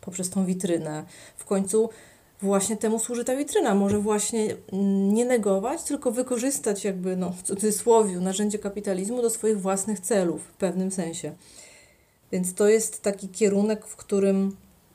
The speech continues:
możemy pójść właśnie w to, żeby w-, na witrynie prezentować coś,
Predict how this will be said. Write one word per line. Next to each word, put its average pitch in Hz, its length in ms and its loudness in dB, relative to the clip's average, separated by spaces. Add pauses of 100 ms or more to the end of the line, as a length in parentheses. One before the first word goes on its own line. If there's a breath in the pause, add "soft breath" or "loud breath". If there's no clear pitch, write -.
(300)
możemy 190 400 0
pójść 180 400 -4
właśnie 170 600 0
w - 140 -18
to, 202 420 -2 (460)
żeby 185 640 0
w-, 190 160 -6
na 202 160 2
witrynie 208 460 0
prezentować 196 720 0
coś, 180 460 -4